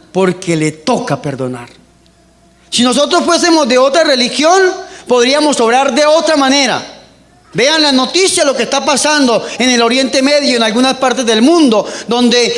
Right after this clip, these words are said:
aquellos que no son amigos terminan un poco mal, pero los cristianos perdonamos porque nos toca perdonar. Y muchos de nosotros decimos, "Sí, Fray Bernardo, yo quiero perdonar, pero no puedo. Yo quiero perdonar".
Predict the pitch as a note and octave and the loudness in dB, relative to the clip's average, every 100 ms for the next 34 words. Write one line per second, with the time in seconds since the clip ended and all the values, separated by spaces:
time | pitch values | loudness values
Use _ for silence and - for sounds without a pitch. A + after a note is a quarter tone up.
0 | - F3 C4 C#4 D#4 - - - B3+ C#4 | -4 -4 -2 0 0 0 -6 -4 0 0
1 | B3+ D4 D4+ F#4+ G4 G4+ - - - - | 2 2 2 2 2 2 0 -6 -18 -20
2 | - - B3+ C#4+ E4 D#4 D4 D4+ D4 C#4+ | -16 -4 0 2 2 2 2 0 0 0
3 | D4 E4+ A#3 C3+ - - - _ - B3+ | 2 2 0 -2 -10 -20 -20 _ -4 0
4 | B3+ B3 B3 - D4+ D#4 D#4+ C#4 A#3+ B3 | 0 0 -4 -2 0 0 0 0 0 0
5 | C#4+ E4 E4+ - - - B3 A#3+ A#3+ A3+ | 0 2 0 -2 -14 -4 -2 0 0 0
6 | - C#4+ C#4 C#4 A#3 G3 F#3+ F#3 C#3 - | 0 -2 0 -2 -2 -2 -2 -2 -6 -10
7 | - - - C#4 F#4+ G4+ G4+ F4 D4 E4+ | -20 -16 -4 0 2 2 0 0 2 0
8 | F4+ D#4+ C#4 D4+ E4+ D4 F#4+ G4+ A#3 - | 2 0 2 2 2 2 0 0 0 -2
9 | C4+ C#4 C4 C4 F4+ E4+ A#3 F3 F3+ D#4+ | 0 0 2 0 0 0 -2 -4 0 -2
10 | - - F4+ F4+ F4 F4 A#3+ A3 A#3 B3 | -2 -2 0 2 0 0 0 0 0 0
11 | B3 - A#3+ A3+ A#3 E4 A4 A4 - - | -2 -4 -2 0 2 2 2 0 -4 -12
12 | - - - - A3+ A#3 F#2 - - - | -18 -20 -12 -2 0 0 -4 -8 -14 -20
13 | - - _ _ _ _ _ - C#4+ D#4 | -20 -20 _ _ _ _ _ -4 -4 -2
14 | G#4 G#4 G4+ D#4+ D#4 | -2 0 0 0 -2